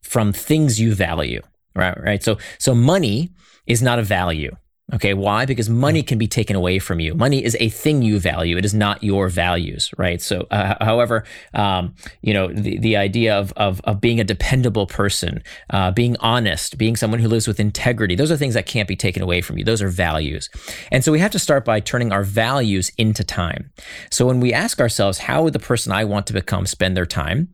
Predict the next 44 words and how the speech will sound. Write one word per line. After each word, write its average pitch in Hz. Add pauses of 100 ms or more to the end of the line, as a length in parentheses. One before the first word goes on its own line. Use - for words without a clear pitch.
(500)
I 160
like 196
to 135
use 120
these 110
three 120
life 101
domains -
of 95
starting 127
out 101
with 98
you. 107 (100)
You 127
are 120
at 113
the 101
center 98
of 92
these 95
three 98
life 90
domains. 95
If 95
you 87
can't 101
take 98
care 92
of 82
yourself, 156
you -
can't 85
take 87
care 87
of -
others, 143
you 90
can't 98
make 90
the 92
world 90
a -
better 90
place. 143